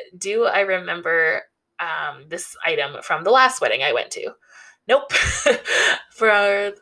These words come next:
all the weddings that I've been to in the last sort of five years, I couldn't tell you what a single one of those centerpieces looked like. No idea. No idea if they did flowers or candles or stones or books or frames.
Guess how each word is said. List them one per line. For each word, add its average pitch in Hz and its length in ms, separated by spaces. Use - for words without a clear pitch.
all 233 140
the 247 80
weddings 220 280
that 214 80
I've 202 120
been 196 160
to 190 260
in 180 100
the 175 80
last 180 340
sort 175 140
of 180 120
five 175 240
years, 170 320
I - 100
couldn't - 220
tell 185 180
you 170 160
what 165 100
a 170 40
single 220 300
one 180 120
of 175 100
those 165 220
centerpieces - 560
looked - 160
like. - 360
No 226 180
idea. 165 520
No 175 80
idea 160 340
if - 80
they 156 100
did 143 140
flowers 233 760
or - 140
candles 226 480
or 151 80
stones 220 500
or 156 100
books 233 280
or 180 60
frames. 190 560